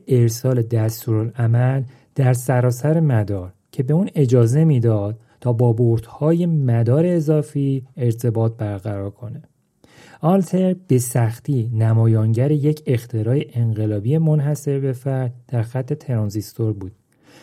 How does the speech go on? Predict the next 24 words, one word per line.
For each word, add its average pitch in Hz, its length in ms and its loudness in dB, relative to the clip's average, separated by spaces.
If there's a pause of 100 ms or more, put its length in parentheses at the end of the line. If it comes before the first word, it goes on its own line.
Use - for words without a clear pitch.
(120)
ولی 190 120 0
خب 175 240 -4
باعث 160 280 0
شد 180 220 -6
که - 160 -12
اعتماد 120 560 0
به 117 120 -2
نفس 160 260 -2 (160)
علاقه‌مندان 113 760 0
تو 139 160 -4
این 165 140 2
زمینه 147 640 0 (320)
برای 143 420 2
گام 113 360 2
برداشتن 107 800 -4 (240)
به 117 80 -8
سمت 113 320 -4
کامپیوترهای 107 640 -6
شخصی 113 640 -6
بیشتر 113 580 -4
بشه. 92 400 -16 (960)
برخی 113 340 2
از 127 160 0
کارآفرینان، 110 1040 0